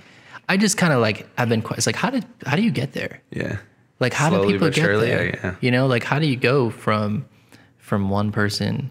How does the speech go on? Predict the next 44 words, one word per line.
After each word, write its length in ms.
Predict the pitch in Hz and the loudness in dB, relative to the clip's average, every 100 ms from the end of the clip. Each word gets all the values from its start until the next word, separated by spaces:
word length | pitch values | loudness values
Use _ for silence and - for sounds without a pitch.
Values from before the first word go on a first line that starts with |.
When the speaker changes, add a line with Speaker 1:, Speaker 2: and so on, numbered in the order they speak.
| - - | -10 -4
Speaker 1:
Because 260 | 135 120 - | 0 0 0
every 240 | 156 170 | 2 2
company, 340 | 127 113 117 | 0 0 2
unless, 240 | 107 117 117 | 2 2 0
like, 140 | 113 | 0
you 60 | 110 | 0
have 100 | 104 | 0
investors, 500 | 101 110 113 - - | 0 0 0 -2 -6
probably 320 | - 151 139 | -2 0 0
starts 500 | - 107 101 - - - _ _ | 0 0 -2 -4 -8 -12 _ _
the 60 | 120 | -2
same 260 | - 98 | 0 0
or 120 | 104 104 | 0 -2
starts 320 | - 104 - | -2 -4 -4
as, 80 | 101 | -6
like, 100 | 98 | -4
a 40 | |
small 220 | - 101 95 | -6 -6 -4
business. 340 | 95 98 98 | -4 -6 -4
I 80 | 107 | -6
don't 120 | - - | -6 -8
know. 220 | - - | -8 -8
I'm 120 | 92 | -8
just, 180 | 90 - | -8 -4
this 180 | 104 90 | -2 -2
Speaker 2:
Right. 100 | 92 | -4
Speaker 1:
is 60 | |
things 220 | - 104 110 | -4 -2 -2
I 60 | |
think 200 | 107 107 | 0 0
about. 280 | 98 - - | 0 0 2
Speaker 2:
<laughs> 0 | |
Yeah, 120 | 120 | 2
yeah, 260 | 117 107 107 104 | 4 4 2 2
yeah. 280 | 117 113 104 | 4 4 2
Speaker 1:
Um, 160 | 104 104 - - - - - _ _ | 0 -6 -18 -20 -20 -20 -20 _ _
but 100 | 135 | 2
I'm 100 | 180 | 4
just 140 | 175 | 2
kinda, 180 | 180 156 | 2 2
like, 160 | 123 - | 2 2
curious, 280 | 151 127 107 | 2 2 0
like, 120 | 104 | 0
how? 640 | - 147 147 113 - 135 | 0 0 0 -2 -8 -14